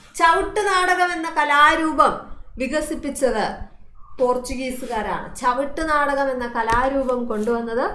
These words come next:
പോർച്ചുഗീസുകാരാണ്. അച്ചടി യന്ത്രം പ്രചരിപ്പിച്ചത് എന്ന് ചോദിച്ചു കഴിഞ്ഞാലും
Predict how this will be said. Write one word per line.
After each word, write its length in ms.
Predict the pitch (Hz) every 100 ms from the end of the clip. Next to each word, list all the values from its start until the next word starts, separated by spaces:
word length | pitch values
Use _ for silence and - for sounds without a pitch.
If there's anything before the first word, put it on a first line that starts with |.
| -
പോർച്ചുഗീസുകാരാണ്. 1080 | 233 202 - 196 208 208 202 185 156 143 - - - - - _ - - - - - - 285
അച്ചടി 420 | - - 427 415 381
യന്ത്രം 360 | 330 294 277 - - _
പ്രചരിപ്പിച്ചത് 760 | 240 220 247 262 247 233 202 165 - - - - - - - - - - - - 277
എന്ന് 160 | 320 311
ചോദിച്ചു 260 | 262 254
കഴിഞ്ഞാലും 440 | 247 220 214 202